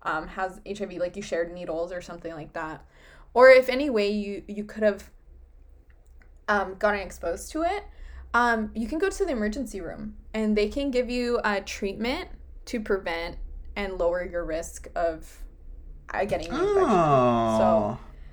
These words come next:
Speaker 1: so it's not, it's not the end of the world too. If, like, you find out later that,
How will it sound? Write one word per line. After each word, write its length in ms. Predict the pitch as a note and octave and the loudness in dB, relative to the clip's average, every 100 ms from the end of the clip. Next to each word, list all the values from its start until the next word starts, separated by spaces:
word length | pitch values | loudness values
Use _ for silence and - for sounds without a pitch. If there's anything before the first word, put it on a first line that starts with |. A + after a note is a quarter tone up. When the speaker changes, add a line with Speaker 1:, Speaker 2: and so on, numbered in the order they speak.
| - | 0
Speaker 1:
so 200 | B3 B3 | 6 8
it's 180 | B3+ B3+ | 8 8
not, 360 | B3 C4+ C4+ - | 6 8 6 0
it's 180 | C4 C4 | -4 2
not 260 | B3 C4 | 4 4
the 120 | C#4+ | 2
end 100 | C#4 | 0
of 80 | C4 | 2
the 60 | A#3+ | 2
world 240 | A#3 A3 | 4 2
too. 280 | - B3 G3+ | -2 0 2
If, 180 | E3+ G3 | 2 2
like, 200 | G#3 G#3+ | 0 0
you 60 | G#3+ | -2
find 320 | A3+ A3+ G#3+ | 0 2 4
out 340 | F#3+ G3 G#3 | 6 8 6
later 460 | G3 F#3+ G3+ G#3+ G#3+ | 4 2 6 6 6
that, 360 | G#3 G3+ F3+ | 4 2 0